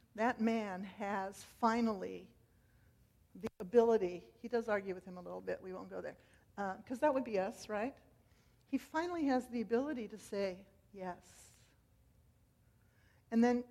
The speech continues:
he, you know, he doesn't say, "That's great, stay here in your comfort." He says, "Take up your mat." He says, "And walk." But I'm gonna extrapolate the word walk, and I'm gonna say what he says to him is, "Go wander now. Go to the desert.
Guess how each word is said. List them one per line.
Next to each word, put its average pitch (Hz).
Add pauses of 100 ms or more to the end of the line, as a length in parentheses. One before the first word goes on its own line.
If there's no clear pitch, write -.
he, 269
you 269
know, 294
he 302
doesn't 269
say, 262
"That's 277
great, 262
stay 226
here 240
in 233
your 202
comfort." 233
He 240
says, - (380)
"Take 247
up 226
your 220
mat." 202 (720)
He 247
says, 240
"And 208
walk." 196
But 214
I'm 240
gonna 233
extrapolate 220
the 202
word 190
walk, 190
and 185
I'm 185
gonna 185
say 190
what 190
he 190
says 240
to -
him 196
is, 185 (320)
"Go 233
wander 220
now. 165 (720)
Go 240
to -
the 240
desert. 196